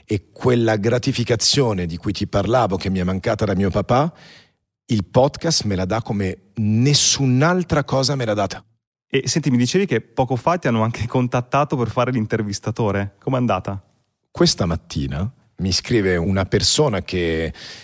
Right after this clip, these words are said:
Speaker 1: ha istituito un fondo di private equity e mi dice: "Guarda, mi piacerebbe molto fare un progetto con te dove intervisti dei top manager, quindi una cosa solo per noi, quindi a circuito chiuso", non lo so perché non ho ancora approfondito,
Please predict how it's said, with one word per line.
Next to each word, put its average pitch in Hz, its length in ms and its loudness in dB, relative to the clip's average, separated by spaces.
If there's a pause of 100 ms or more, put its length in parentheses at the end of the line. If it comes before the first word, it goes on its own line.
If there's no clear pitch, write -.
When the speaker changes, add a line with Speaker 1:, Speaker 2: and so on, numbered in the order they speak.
(120)
Speaker 1:
ha 87 120 -4
istituito 95 480 2
un 85 80 0
fondo 95 280 0
di 78 140 0
private 82 460 -2
equity 90 440 -4
e 135 100 -2
mi 123 100 0
dice: 92 260 0
"Guarda, 101 540 0
mi 95 160 -6
piacerebbe 110 580 0
molto 110 640 0
fare 113 260 0
un 92 160 -2
progetto 120 460 0
con 165 180 2
te 131 300 2
dove 110 340 2
intervisti 110 560 0
dei 95 160 -2
top - 200 0
manager, 117 400 0
quindi 98 200 -2
una 104 80 0
cosa 92 240 0
solo 98 380 2
per 98 200 0
noi, 113 440 2
quindi 90 260 -4
a 85 60 -2
circuito 92 920 -2
chiuso", 92 380 0
non 101 100 0
lo 110 60 2
so 131 160 4
perché 117 180 -2
non 87 120 -2
ho - 20 0
ancora 90 240 -2
approfondito, 90 580 -4